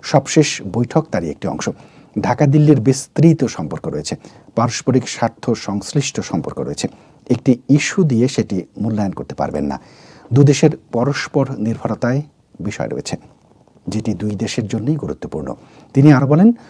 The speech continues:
সর্বশেষ দুই মাসে পারস্পরিক সহযোগিতার ক্ষেত্রে ইতিবাচক কিছু উন্নয়ন হয়েছে। ভারতের ত্রিপুরা রাজ্যের রাজধানী আগরতলায়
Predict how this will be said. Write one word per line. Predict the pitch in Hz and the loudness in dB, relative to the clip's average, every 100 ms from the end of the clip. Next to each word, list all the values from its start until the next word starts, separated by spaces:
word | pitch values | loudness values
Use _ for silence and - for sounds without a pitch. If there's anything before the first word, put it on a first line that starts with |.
| - | -18
সর্বশেষ | - 139 143 147 - - | 2 2 2 -2 -6 -8
দুই | 104 139 | 0 4
মাসে | 175 165 - 196 | 4 2 2 2
পারস্পরিক | 139 139 - 143 139 - | 0 -2 -2 0 0 -2
সহযোগিতার | - - 123 123 143 180 143 | -6 -4 -4 0 2 2 0
ক্ষেত্রে | 123 151 - 120 160 - - _ - | -2 -8 -2 0 0 -6 -20 _ -4
ইতিবাচক | - 131 123 - | 0 0 0 -2
কিছু | 180 151 - 131 - | -4 -4 0 -2 0
উন্নয়ন | 110 101 101 101 | 0 0 0 -2
হয়েছে। | - - - - - - - - - | -4 -8 -6 -6 -8 -16 -20 -10 -4
ভারতের | 101 104 107 - - | -4 -2 -4 -6 -4
ত্রিপুরা | 120 110 113 | -4 -2 -2
রাজ্যের | 107 98 107 95 | -2 -2 -4 -2
রাজধানী | 101 - - 110 180 - | -4 -4 -6 -4 -6 -6
আগরতলায় | - 139 - 82 131 | -2 -2 -2 -2 -2